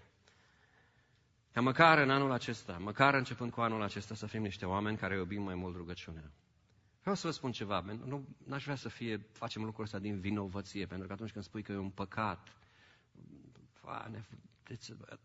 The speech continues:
Pastor Crane is giving us a guilt trip. No, no, e cuvântul lui Dumnezeu. On the other side, aș vrea să vă spun, mă bucur că în ultima vreme văd mai mulți frați și surori miercurea la rugăciune.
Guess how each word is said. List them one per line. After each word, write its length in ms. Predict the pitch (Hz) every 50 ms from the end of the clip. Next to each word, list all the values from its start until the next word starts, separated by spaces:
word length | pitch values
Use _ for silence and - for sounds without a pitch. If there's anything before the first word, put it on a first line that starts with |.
| _ _
Pastor 340 | - 135 131 123 - 123
Crane 220 | 110 - 127 123 123
is 120 | 117 98
giving 260 | 95 123 123 123 117 117
us 100 | 113 110
a 60 | 110
guilt 420 | 104 92 98 117 127 123 113 - -
trip. 320 | - - 113 104 95 92
No, 300 | - 117 143 143 135 120
no, 200 | 104 95 98 104
e 40 | 110
cuvântul 360 | - - 123 127 117 110 104
lui 80 | 107 104
Dumnezeu. 400 | 101 98 101 104 - 107 101 98 - - _ _ _ - - - - - - - - - - - - _ _
On 260 | - 143 151 160 156
the 160 | 143 147 143
other 160 | 143 131 113
side, 320 | 104 - - 95 82 80 - - - - _ - _ _ _ _ _ _ _ _ _ _ _ _ _ _ _ _ _ _ _ _
aș 100 | - 143
vrea 120 | 165 208
să 100 | 196 -
vă 60 | 170
spun, 280 | 151 - - 151 147 110
mă 160 | - 110 127 127
bucur 420 | 123 123 139 156 - - 147 139
că 260 | 123 - 123 101 - -
în 160 | 120 117 113
ultima 420 | 120 135 139 131 127 120 113 107 101
vreme 480 | 101 101 110 113 110 104 101 - - -
văd 460 | 101 98 110 113 110 101 - - - _
mai 160 | 101 101 95
mulți 340 | 95 101 110 110 104 - -
frați 240 | - 101 101 98
și 80 | - 98
surori 320 | - - 95 98 98 90
miercurea 380 | 92 92 95 92 90 - 92 90
la 120 | 85 87
rugăciune. 600 | 87 87 85 90 87 - - 73 78 82 95 107